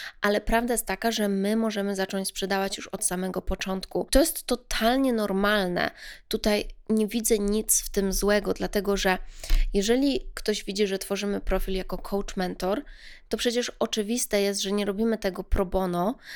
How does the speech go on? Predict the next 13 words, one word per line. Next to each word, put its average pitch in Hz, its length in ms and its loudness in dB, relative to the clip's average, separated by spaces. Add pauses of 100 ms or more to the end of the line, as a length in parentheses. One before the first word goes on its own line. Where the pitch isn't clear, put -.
(160)
tylko 208 680 0
traktujemy 214 520 0
to - 120 -8
poważnie, 208 640 0
traktujemy 202 520 -4
to 202 120 -6
jako 196 580 -2
naszą 180 480 -4
pracę, 233 460 2
więc 185 160 0
dlaczego 285 360 2
mielibyśmy 208 540 0
robić, 190 320 -2